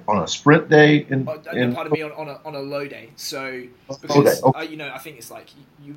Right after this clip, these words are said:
Speaker 2: you wanna train as hard as possible, as often as possible, and
Speaker 1: It's
Speaker 2: like you say,
Speaker 1: staying as fresh as possible.
Speaker 2: a, a low day should never impact a high day, and so on.
Speaker 1: Sure. Um, uh, my, my plan or my ideas in football,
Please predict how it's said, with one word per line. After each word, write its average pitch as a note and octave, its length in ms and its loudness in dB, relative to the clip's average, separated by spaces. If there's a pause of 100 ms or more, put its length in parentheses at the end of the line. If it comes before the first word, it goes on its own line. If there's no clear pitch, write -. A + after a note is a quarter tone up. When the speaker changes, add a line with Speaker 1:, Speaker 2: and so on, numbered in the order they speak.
Speaker 2:
you D3+ 100 -16
wanna D3+ 180 -16
train C#3 260 -14
as A#2+ 100 -18
hard D3+ 200 -10
as C#3+ 80 -14
possible, C3 580 -14
as B2+ 80 -18
often C#3 280 -14
as A#2+ 100 -20
possible, B2 480 -20 (600)
and A#2+ 300 -14 (300)
Speaker 1:
It's - 320 -12 (100)
Speaker 2:
like C#3+ 240 -12
you C3 60 -16
say, C#3+ 320 -8
Speaker 1:
staying C#3+ 220 -2
as C#3+ 80 4 (180)
fresh D#3 320 6
as - 120 -4
possible. G2 400 -2
Speaker 2:
a, D3 140 -10 (100)
a D3+ 80 0
low D#3 280 -6
day C#3 160 -8
should C3+ 180 -12
never C3+ 240 -14
impact C3 300 -18
a A#2 60 -20
high B2 180 -14
day, A2 140 -16
and A#2 80 -20
so - 140 -18
on. - 140 -20 (680)
Speaker 1:
Sure. - 340 4 (200)
Um, A2+ 480 6
uh, - 120 -8 (840)
my, C#3+ 460 8
my C#3 420 4
plan G#2 480 2
or F#2 120 0
my G#2+ 200 4
ideas G2 500 2
in D#2+ 100 -4
football, - 480 0